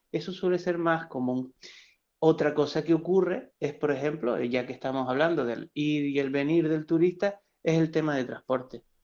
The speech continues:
En Canarias es necesario tener una licencia de transporte para poder hacer, eh, llevar al turista hasta el punto de actividad, y en la península,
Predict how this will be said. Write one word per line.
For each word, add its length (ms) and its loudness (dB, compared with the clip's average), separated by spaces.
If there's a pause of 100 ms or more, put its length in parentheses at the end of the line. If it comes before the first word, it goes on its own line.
(160)
En 180 -6
Canarias 800 0
es 180 -6
necesario 640 -4
tener 280 -2
una 160 -4
licencia 580 -6
de 100 -12
transporte 680 -6 (280)
para 280 -4
poder 540 -6
hacer, 500 -8 (280)
eh, 140 -6
llevar 400 -2
al 140 -8
turista 380 -10
hasta 140 -14
el 80 -12
punto 320 -6
de 100 -2
actividad, 520 -4 (300)
y 100 4
en 100 4
la 120 4
península, 580 -2